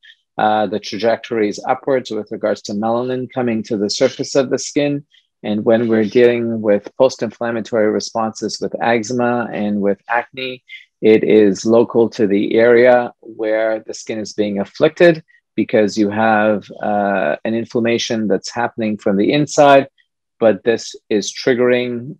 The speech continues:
because of radiation, the surface area where the problem lies to be hyperpigmented. Here's a great example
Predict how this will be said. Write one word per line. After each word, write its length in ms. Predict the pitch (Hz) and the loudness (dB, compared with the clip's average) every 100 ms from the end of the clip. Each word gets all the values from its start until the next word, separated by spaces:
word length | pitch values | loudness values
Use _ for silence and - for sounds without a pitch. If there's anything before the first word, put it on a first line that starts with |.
| - | -10
because 340 | 107 - 117 123 | -8 0 0 2
of 120 | 104 | 2
radiation, 840 | 107 104 101 98 - 98 92 101 - - | 2 2 2 0 -2 -6 -6 -6 -8 -2
the 140 | 98 | -2
surface 480 | - - 117 - - | 0 0 0 -2 -2
area 560 | 104 104 101 98 101 - _ _ _ | 0 4 4 2 0 -6 _ _ _
where 280 | - 107 104 | -2 2 2
the 120 | 98 | 0
problem 500 | 101 - 107 104 101 | -4 -2 0 0 -6
lies 500 | 95 101 98 98 98 | -6 -4 -4 -6 -8
to 120 | - 90 | -12 -6
be 200 | 95 92 | -4 -4
hyperpigmented. 1000 | - 92 - 82 95 85 - - - - _ _ _ _ _ _ _ _ _ _ _ _ _ _ _ _ _ _ - - | -4 -4 -6 -6 -6 -6 -10 -12 -12 -12 _ _ _ _ _ _ _ _ _ _ _ _ _ _ _ _ _ _ -6 2
Here's 180 | 151 | 4
a 80 | 147 | 6
great 260 | 107 135 127 | 6 8 8
example 800 | 123 101 117 113 120 113 113 | 4 2 0 0 0 0 0